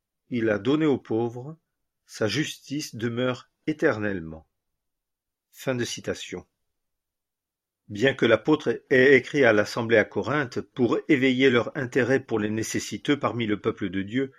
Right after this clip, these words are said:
il l'estimait un peu superflu, car il connaissait leur promptitude à aider dans le service. En effet, il s'était glorifié d'eux à ce sujet devant les Macédoniens, tout comme il venait de donner les saints de Macédoine en exemple à ceux à qui il écrivait en Achaïe.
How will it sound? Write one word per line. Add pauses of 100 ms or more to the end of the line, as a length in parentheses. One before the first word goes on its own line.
(760)
il
l'estimait
un
peu
superflu, (460)
car
il
connaissait
leur
promptitude
à
aider
dans
le
service. (800)
En
effet,
il
s'était
glorifié
d'eux
à
ce
sujet
devant
les
Macédoniens, (600)
tout
comme
il
venait
de
donner
les
saints
de
Macédoine (100)
en
exemple
à
ceux
à
qui
il
écrivait
en
Achaïe.